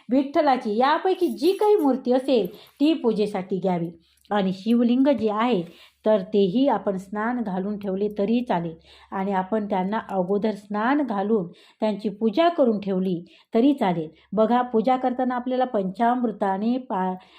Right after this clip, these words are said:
आणि नंतर पाण्याने ग-, अंघोळ घालायची आहे. आणि रात्री बारा वाजता बरोबर आपल्याला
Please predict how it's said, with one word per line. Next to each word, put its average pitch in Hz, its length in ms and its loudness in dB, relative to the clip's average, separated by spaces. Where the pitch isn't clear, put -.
आणि 214 320 0
नंतर 214 360 0
पाण्याने 233 680 0
ग-, 202 360 -2
अंघोळ 220 360 2
घालायची 185 400 0
आहे. 170 220 -16
आणि 202 160 -2
रात्री 190 300 -2
बारा 185 320 -2
वाजता 202 300 -4
बरोबर 185 480 -4
आपल्याला 214 460 -2